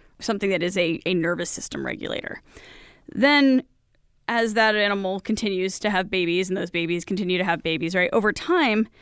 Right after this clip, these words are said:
that second copy, since it's not necessary for the function, the original function is still being maintained by that original gene.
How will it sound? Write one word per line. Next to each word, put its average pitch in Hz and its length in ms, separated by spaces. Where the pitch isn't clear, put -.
that 202 160
second 294 320
copy, 320 520
since 214 240
it's 208 160
not 294 200
necessary 214 680
for 190 100
the 190 100
function, - 680
the 190 100
original 277 300
function 254 380
is 180 100
still 208 160
being 180 240
maintained 190 420
by 165 100
that 160 140
original - 380
gene. - 280